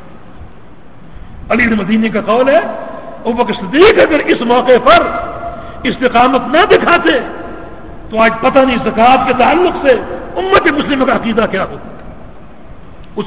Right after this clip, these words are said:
اکیلے فرد کی استقامت سے اللہ تعالیٰ نے پوری امت کو ڈوبنے سے بچا لیا۔ اللہ کے اوامر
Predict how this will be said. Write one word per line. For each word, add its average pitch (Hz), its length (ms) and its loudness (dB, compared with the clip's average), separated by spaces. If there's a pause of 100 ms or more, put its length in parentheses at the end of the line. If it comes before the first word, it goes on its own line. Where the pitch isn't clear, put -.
اکیلے 240 420 4 (140)
فرد 269 240 -2
کی 214 100 -10
استقامت 262 560 -8
سے 302 100 -2 (600)
اللہ 247 240 0
تعالیٰ 294 360 6
نے 294 100 4 (140)
پوری 302 260 4
امت 311 440 0
کو 320 400 -2
ڈوبنے 233 300 -2
سے 196 80 -2
بچا 170 160 -8
لیا۔ - 280 -14 (3000)
اللہ 220 340 2
کے - 80 -2
اوامر 226 360 4